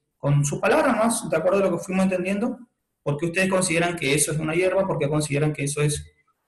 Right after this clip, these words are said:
un arbusto? ¿Y por qué consideran que eso es un árbol? ¿Está? Nada más que eso. Y bien, y con eso, eh, finalizaríamos el deber del día.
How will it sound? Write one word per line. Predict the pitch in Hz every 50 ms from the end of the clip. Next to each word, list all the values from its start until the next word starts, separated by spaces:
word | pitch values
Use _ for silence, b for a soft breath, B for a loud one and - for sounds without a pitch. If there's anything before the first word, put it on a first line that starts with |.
| _ _
un | - 139 135 139 139
arbusto? | 139 151 165 - 175 - - 202
¿Y | 196
por | 185 156 -
qué | -
consideran | - 139 143 147 - 143 139 151 160 160
que | - 135 135
eso | 131 - 147
es | 143 - - -
un | 139 135
árbol? | 127 123 - - - - - - - - _ _ _ _ _ _ _ _ _ _ _ -
¿Está? | 240 277 - - - -
Nada | - 226 233 233
más | 233 220 214 -
que | 175
eso. | 170 - - - - _ _ _ _ _ _ _ _
Y | - 202
bien, | 208 226 220 226 262 269 - - - _ _
y | 190 175
con | - 220 190 175
eso, | 175 180 180 - 202 214 240 233 - - - - _
eh, | - 135 127 123 123 117 107 - - - - _ _ _ _ _ _ -
finalizaríamos | - 143 143 139 147 147 - 143 135 135 139 139 139 151 - - - 143
el | 139 135
deber | 131 127 120 120 123
del | 156 175 185
día. | 196 202 196 196 202 214 269 - - -